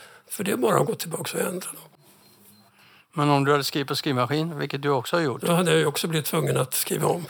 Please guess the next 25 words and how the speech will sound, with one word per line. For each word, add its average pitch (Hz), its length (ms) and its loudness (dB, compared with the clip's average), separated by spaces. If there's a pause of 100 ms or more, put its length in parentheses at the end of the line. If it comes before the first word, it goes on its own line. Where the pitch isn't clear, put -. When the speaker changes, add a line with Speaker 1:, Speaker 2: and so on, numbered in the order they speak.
(240)
Speaker 2:
Ja, 120 380 2
men 131 160 -2
du 131 60 0
hade 131 140 2
också 127 340 -2 (100)
kanske 131 320 -4
jobbat 123 260 -2
på - 80 -6
ett 127 80 -6
annorlunda 131 380 -2
sätt - 260 -4
då? - 180 -8 (840)
Speaker 1:
Nej, 285 300 0
jag 247 80 2
är 247 40 4
förmodligen 208 380 2
för 190 100 -2
otålig 190 480 -2
för - 100 -6
det. 214 80 -12 (440)
Jag 196 120 2
är 196 80 4
inte 190 220 -2
så 170 260 0
noggrann, 143 640 2